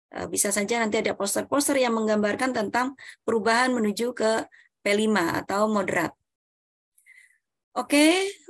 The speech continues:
untuk indikator yang keempat, berapa persen penurunan angka kasus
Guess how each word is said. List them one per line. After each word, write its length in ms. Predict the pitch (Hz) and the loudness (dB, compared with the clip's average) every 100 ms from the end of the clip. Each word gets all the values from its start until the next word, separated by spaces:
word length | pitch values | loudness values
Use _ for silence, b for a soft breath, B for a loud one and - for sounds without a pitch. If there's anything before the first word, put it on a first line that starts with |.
| - - | -10 -2
untuk 800 | 254 254 - 254 254 254 247 247 - | -2 0 4 6 6 8 6 4 2
indikator 480 | 233 226 226 226 233 | 0 2 0 2 2
yang 400 | 233 220 220 214 | 2 0 -2 -4
keempat, 640 | 277 247 202 196 233 - _ _ _ _ _ _ - | -4 0 2 2 0 -2 _ _ _ _ _ _ -10
berapa 400 | 202 220 - 214 | -2 -2 0 -2
persen 400 | 262 262 294 285 | 0 4 6 6
penurunan 480 | 269 254 240 240 233 | 4 2 2 0 -2
angka 320 | 226 226 - | -2 -4 -2
kasus 560 | 247 233 262 196 - | 2 2 4 2 0